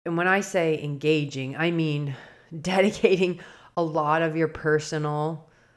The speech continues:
energy, your time, your focus to these conspiracy theories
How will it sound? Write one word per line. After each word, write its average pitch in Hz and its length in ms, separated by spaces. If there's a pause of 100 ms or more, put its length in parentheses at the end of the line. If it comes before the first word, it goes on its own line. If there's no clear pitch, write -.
(460)
energy, 175 720 (840)
your 151 160
time, 165 420
your 135 100
focus 160 680 (1120)
to 185 220
these 185 280
conspiracy 160 680
theories 220 540